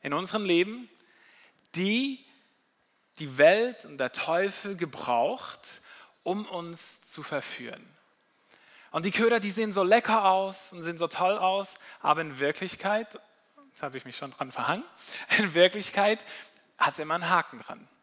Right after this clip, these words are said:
Und das möchte ich mit euch anschauen. Ich stelle das hier wieder hin, dass ich ja nicht auf irgendwelche dumme Gedanken komme. Ich nehme da dafür die Schüssel mit den unterschiedlichen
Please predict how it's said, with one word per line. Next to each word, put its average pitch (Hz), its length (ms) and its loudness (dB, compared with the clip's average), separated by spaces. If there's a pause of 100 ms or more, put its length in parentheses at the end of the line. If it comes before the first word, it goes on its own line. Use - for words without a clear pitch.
(720)
Und 139 100 -10
das 139 160 4
möchte 143 240 -6
ich 131 100 -12
mit 131 140 -8
euch 127 400 -8 (120)
anschauen. 180 360 -2
Ich 135 80 -6
stelle 127 160 -8
das 127 160 -6
hier 165 160 -10
wieder - 140 -12
hin, 196 240 -4 (420)
dass - 180 -12
ich 127 120 -10
ja 139 200 0
nicht - 220 -6
auf 123 320 -6
irgendwelche 139 400 -8
dumme 120 240 -14
Gedanken 196 400 0
komme. 190 360 -4 (2500)
Ich - 180 -6
nehme 160 160 -2
da 147 140 4
dafür 147 300 -2
die 139 140 -10
Schüssel 180 840 -2 (680)
mit 143 260 -8
den 139 120 -8
unterschiedlichen 139 1000 -4